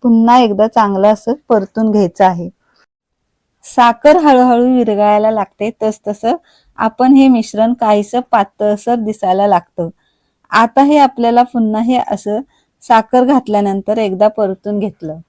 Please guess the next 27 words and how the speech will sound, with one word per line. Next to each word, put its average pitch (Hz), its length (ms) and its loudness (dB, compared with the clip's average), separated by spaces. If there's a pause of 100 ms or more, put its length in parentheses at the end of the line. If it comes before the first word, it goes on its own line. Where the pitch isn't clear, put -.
(1800)
आणि 294 360 2
मग 277 180 4 (120)
पुन्हा 226 340 2
झाकण 214 440 0
ठेवून 202 380 -4 (380)
मंद 254 340 2
आचेवरती 233 680 2 (200)
चांगली 233 400 2
अशी 240 260 -2
वाफ 208 260 2 (120)
काढून 202 300 2
घ्यायची 202 380 -6
आहे. 175 280 -6 (680)
बघा, 233 360 4
साधारण 226 600 4
आता 220 360 2 (160)
एक 240 280 -4
ते 269 80 0
दीड 240 260 -2
मिनिटाची 208 560 -4
वाफ 196 260 2 (120)
जरी 214 200 -2
घेतली 208 400 -2
ना 180 160 -6 (500)
तरी 247 220 4
पुरेशी 214 480 -2
आहे. 190 300 -2